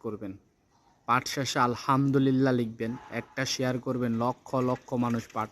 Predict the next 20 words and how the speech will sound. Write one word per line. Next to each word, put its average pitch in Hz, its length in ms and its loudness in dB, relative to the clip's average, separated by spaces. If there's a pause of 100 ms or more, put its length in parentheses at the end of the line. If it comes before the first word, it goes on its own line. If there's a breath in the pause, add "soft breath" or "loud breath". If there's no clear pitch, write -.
করবে 101 300 -8
ইনশাআল্লাহ। 107 1040 -8
যে 156 140 10
ব্যক্তি 175 360 6
আল্লাহ 160 320 10
তাআলার 165 320 8
এই 160 120 8
পবিত্র 170 500 2
নামটি 156 300 6
প্রতিদিন 156 520 4
সকালবেলা 156 760 6
একশো 156 240 2
বার 156 200 8
পাঠ 147 340 6
করবে, 143 300 2
তার 143 260 2
দারিদ্রতা 156 600 6
দূর 151 220 4
হবে, 135 340 6
রিজিক 156 340 4